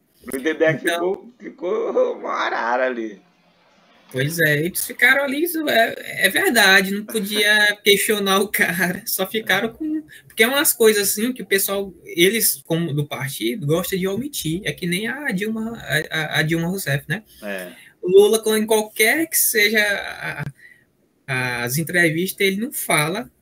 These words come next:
Speaker 2: da Dilma, né? Ele gosta de esconder, porque ele
Speaker 1: É.
Speaker 2: sabe que ali é impopularidade, na certa, quando ele fala
Speaker 1: Ele,
Speaker 2: naquele
Speaker 1: ele,
Speaker 2: governo.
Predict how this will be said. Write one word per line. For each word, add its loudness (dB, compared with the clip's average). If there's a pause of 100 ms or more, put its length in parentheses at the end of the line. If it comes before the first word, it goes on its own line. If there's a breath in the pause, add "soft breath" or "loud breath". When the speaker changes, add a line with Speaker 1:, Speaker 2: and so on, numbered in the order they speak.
(240)
Speaker 2:
da -4
Dilma, 0
né? -2
Ele -6
gosta -6
de -4
esconder, -2
porque -8
ele 0
Speaker 1:
É. 2
Speaker 2:
sabe 0
que 2
ali 6
é 6
impopularidade, 0
na -4
certa, 2
quando -4
ele 0
fala -4
Speaker 1:
Ele, 0
Speaker 2:
naquele -2
Speaker 1:
ele, 0
Speaker 2:
governo. 4